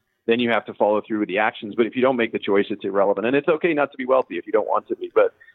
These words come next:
if you wanted to be skinny, what would you do? Well, everyone knows what to do. You would eat vegetables, you would exercise, you wouldn't eat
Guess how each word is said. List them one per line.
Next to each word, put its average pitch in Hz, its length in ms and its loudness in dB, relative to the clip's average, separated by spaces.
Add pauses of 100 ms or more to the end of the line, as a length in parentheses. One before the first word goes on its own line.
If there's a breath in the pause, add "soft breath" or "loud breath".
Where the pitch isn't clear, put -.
(120 soft breath)
if 117 120 0
you 127 80 0
wanted 127 180 0
to 117 60 0
be 110 200 -4
skinny, 165 280 2
what 123 180 -2
would 117 100 -4
you 107 80 -6
do? 95 220 0
Well, 110 120 4
everyone 117 260 -2
knows 127 220 2
what 92 140 -2
to 90 80 -14
do. 92 100 0
You 95 240 0
would 101 160 4
eat 117 280 -2 (220)
vegetables, 117 600 0
you 104 140 -6
would 104 300 2
exercise, 110 840 0
you 107 100 -10
wouldn't 110 220 0
eat 107 120 -4